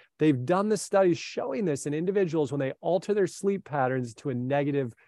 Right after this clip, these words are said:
fashion. So the good news is that your sleep is something that you can work on.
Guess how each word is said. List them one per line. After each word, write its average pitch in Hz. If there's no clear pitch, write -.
fashion. 131
So 208
the 143
good 220
news 117
is 110
that 147
your 180
sleep 117
is 135
something 156
that 139
you 139
can 143
work 196
on. 120